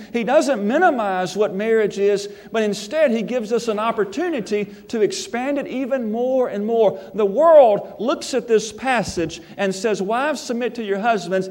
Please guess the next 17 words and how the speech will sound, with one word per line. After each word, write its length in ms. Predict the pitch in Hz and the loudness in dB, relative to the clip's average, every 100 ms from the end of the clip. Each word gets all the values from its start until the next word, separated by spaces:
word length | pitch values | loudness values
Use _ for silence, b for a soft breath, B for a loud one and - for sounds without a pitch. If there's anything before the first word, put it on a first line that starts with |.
| B | B
and 120 | - 202 | -6 -2
look 240 | 311 - | -2 0
at 200 | 226 202 | 2 2
it 280 | 208 - - | 2 -2 -6
as 380 | 208 214 214 202 | 0 2 2 2
a, 500 | - 202 185 175 - - | 2 6 6 4 -2 2
a 160 | 185 185 | 4 4
demeaning 680 | 151 190 190 294 339 311 247 | 0 -2 0 0 -2 -2 -4
activity, 600 | 214 - 285 302 214 196 | -6 -6 -8 -4 -4 -4
but 180 | 175 | -4
instead 520 | 196 180 - 277 285 190 | -4 -6 -8 -2 -2 -2
the 80 | |
context 960 | 190 - 311 370 320 - 202 180 - - | -6 -6 -8 -8 -8 -4 -4 -4 -10 -8
Paul 340 | - 320 392 | -2 2 2
is 180 | 262 185 | 2 0
writing 420 | 185 180 175 170 | -2 -2 -2 -2
is, 280 | 165 185 185 | -2 -2 -4